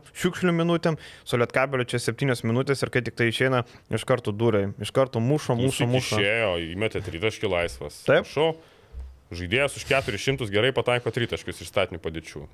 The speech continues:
Speaker 2: Turi Žalgiris metiką už, už keturis šimtus, kuris meta tritaškius. Super. Aišku, gynybai po to prieš Giedraitį, nu,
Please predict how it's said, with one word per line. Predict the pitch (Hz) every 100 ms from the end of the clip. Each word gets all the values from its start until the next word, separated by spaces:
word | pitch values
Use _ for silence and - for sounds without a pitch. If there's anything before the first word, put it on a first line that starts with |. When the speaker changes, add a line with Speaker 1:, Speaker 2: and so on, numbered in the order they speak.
| -
Speaker 2:
Turi | 113 117
Žalgiris | 107 110 98 95
metiką | 92 - 127 120 107 98
už, | 95 - - -
už | 90 -
keturis | 107 90 -
šimtus, | 113 98
kuris | - 98 -
meta | 95 90
tritaškius. | 95 - - - - -
Super. | 185 131 - - - - - - _ _ -
Aišku, | 85 -
gynybai | 87 101 113 98
po | 98
to | 101
prieš | 95
Giedraitį, | 87 92 98 95 90
nu, | 95